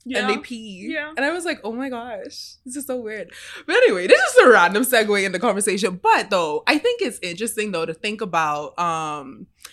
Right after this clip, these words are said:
Speaker 1: these, like, little random things that you just enjoyed as a kid.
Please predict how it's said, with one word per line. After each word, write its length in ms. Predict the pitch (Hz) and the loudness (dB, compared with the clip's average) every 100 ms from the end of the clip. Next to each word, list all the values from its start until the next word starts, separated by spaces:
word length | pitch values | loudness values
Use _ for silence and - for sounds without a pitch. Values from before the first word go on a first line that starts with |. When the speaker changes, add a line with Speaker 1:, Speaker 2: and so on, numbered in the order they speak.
| - | -2
Speaker 1:
these, 140 | 339 - | 2 2
like, 120 | 480 | 2
little 260 | 226 285 247 | 2 2 2
random 400 | 156 175 208 240 | 0 -2 -6 -6
things 440 | 196 147 135 170 | -6 -8 -12 -8
that 380 | 196 190 175 139 | -4 -2 -4 -6
you 160 | 196 220 | -10 -8
just 280 | 262 - 196 | -8 -8 -6
enjoyed 360 | 185 156 160 | -6 -4 -2
as 100 | 220 | -4
a 60 | 151 | -6
kid. 400 | 160 196 175 | -12 -10 -10